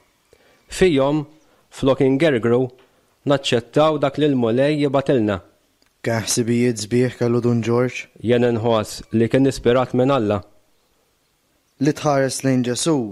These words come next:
Speaker 2: il-ġranet kollha ta' ħajtek u programm sabiħ.
Speaker 1: Sabiħ, imma mhux faċli. Imbagħad tbusu l-immaġni ta' San Stefnu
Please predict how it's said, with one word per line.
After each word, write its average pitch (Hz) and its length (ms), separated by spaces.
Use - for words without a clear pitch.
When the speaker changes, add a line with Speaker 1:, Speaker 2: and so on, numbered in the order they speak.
Speaker 2:
il-ġranet 120 600
kollha 117 280
ta' 117 120
ħajtek 123 520
u 151 80
programm 113 420
sabiħ. 123 460
Speaker 1:
Sabiħ, 117 580
imma 117 240
mhux 120 240
faċli. 95 440
Imbagħad 185 540
tbusu 123 400
l-immaġni 117 600
ta' 147 100
San 143 220
Stefnu 104 480